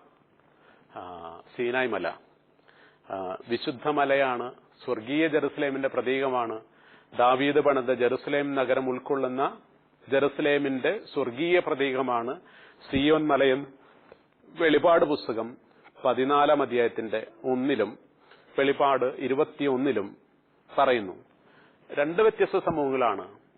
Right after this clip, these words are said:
ഒന്ന് ഇസ്രായേല്, ഒന്ന് സഭ. രണ്ട് വ്യത്യസ്ത പ്രതികരണങ്ങളാണ്. പഴയ നിയമത്തിൽ ജനത്തിന് ഭയമാണെങ്കിൽ പുതിയ നിയമത്തിൽ ആ ജനം ആരാധിക്കുകയാണ്.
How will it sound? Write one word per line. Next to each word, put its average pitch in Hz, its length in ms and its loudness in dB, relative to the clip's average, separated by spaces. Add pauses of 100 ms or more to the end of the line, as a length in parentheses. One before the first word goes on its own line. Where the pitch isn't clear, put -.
(220)
ഒന്ന് 123 220 -4
ഇസ്രായേല്, 147 720 0 (240)
ഒന്ന് 117 220 -4 (100)
സഭ. 87 260 0 (640)
രണ്ട് 143 260 0
വ്യത്യസ്ത 175 380 -2
പ്രതികരണങ്ങളാണ്. 135 800 0
പഴയ 120 200 0
നിയമത്തിൽ 131 460 -4 (320)
ജനത്തിന് 135 520 -4
ഭയമാണെങ്കിൽ 131 840 0 (400)
പുതിയ 127 220 -2
നിയമത്തിൽ 123 460 -4 (420)
ആ 113 100 -4
ജനം 113 360 -4 (340)
ആരാധിക്കുകയാണ്. 123 680 2